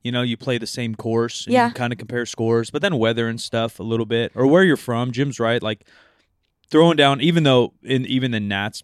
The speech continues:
Speaker 1: people don't understand how
Speaker 2: That
Speaker 1: big the U S is. So, like,
Speaker 2: Yeah.
Speaker 1: you're gonna have to, you know, if you live in California and you're competing in Memphis or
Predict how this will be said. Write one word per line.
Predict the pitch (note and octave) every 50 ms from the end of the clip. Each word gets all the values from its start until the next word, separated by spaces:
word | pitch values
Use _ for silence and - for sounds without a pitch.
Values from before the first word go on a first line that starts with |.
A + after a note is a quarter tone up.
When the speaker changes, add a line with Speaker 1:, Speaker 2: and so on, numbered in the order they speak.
| _ -
Speaker 1:
people | - - A#2+ B2
don't | G#2+ A2 G#2 G#2
understand | G#2 G2+ - - A2 G#2+
how | G#2 G#2
Speaker 2:
That | G#2+ - -
Speaker 1:
big | - A#2 A#2 A#2 G#2+
the | A2 G#2+
U | G2+ G#2 G#2 G#2
S | A2+ A2 - -
is. | A#2+ A#2 A#2+ A#2+
So, | - - A2
like, | G#2+ A2 G#2 F#3
Speaker 2:
Yeah. | F3+
Speaker 1:
you're | A#2 B2+ B2+
gonna | B2 A#2+ A2+
have | A2 A2 G2+ -
to, | - G#2 F#2+ _ _ _ _ _ _ D#3 _ _ _ _ _ _ _ _ _ -
you | B2 A2+
know, | A2 G#2+
if | G#2 -
you | B2+
live | B2 C3 B2+
in | A#2+
California | A#2+ A#2 A2+ A2 - - A#2 A2+ A#2
and | A#2 A2
you're | A2
competing | - G#2+ A#2 A#2 A2 G#2
in | G#2
Memphis | G2+ G2+ G#2 G2 - A2+ A2+ A2 - -
or | G2 G2 G2